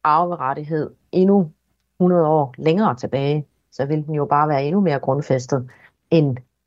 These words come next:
end den, øh, end den allerede var, kan man sige. Så der kunne være en, en god politisk grund til at lade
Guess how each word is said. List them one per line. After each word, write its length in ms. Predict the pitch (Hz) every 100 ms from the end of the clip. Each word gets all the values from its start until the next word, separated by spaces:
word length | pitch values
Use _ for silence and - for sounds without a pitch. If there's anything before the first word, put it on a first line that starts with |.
| _ _ _
end 200 | 160 147
den, 260 | 143 143 139
øh, 280 | 139 127 -
end 140 | 147
den 140 | 139 143
allerede 360 | 143 165 151
var, 300 | 135 139 - _ _ -
kan 100 | 143
man 140 | 135
sige. 320 | 127 143 135 127 - _ _ _ _ _ _
Så 120 | - 143
der 120 | 147
kunne 160 | 190
være 140 | 170 185
en, 180 | 185 170
en 140 | 170
god 140 | 214
politisk 380 | 202 196 196 202
grund 300 | - 180 -
til 300 | - 175 180 -
at 160 | 147 - _ _
lade 300 | - 151 151